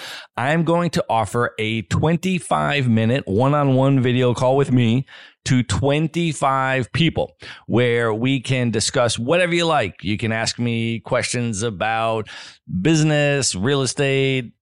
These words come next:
the nomad life, structure it like a consult, or we can just drink wine, share travel stories. However you want to use the twenty-five minutes is totally up to you.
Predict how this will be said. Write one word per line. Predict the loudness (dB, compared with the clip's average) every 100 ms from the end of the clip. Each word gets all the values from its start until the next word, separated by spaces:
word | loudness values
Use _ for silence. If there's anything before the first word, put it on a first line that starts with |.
| -6
the | 0
nomad | 2 2 2 0 0
life, | -2 0 -2 -2
structure | -4 -4 -2
it | -4
like | -4
a | -4
consult, | -2 -2 0 0 -2 -2
or | 0 2
we | 2
can | 0
just | -2 -2
drink | -4 -2
wine, | 0 0 0
share | 0 -2 0
travel | -2 -2 -2
stories. | -2 -2 -2 -2
However | 0 0 0
you | 0
want | 0 0
to |
use | 0 0 0 -2
the |
twenty-five | 0 0 0 0 0
minutes | 0 -2 -4
is | -4 -6 -4
totally | 0 2 2 0 0
up | -2 -2
to | -2
you. | 0 2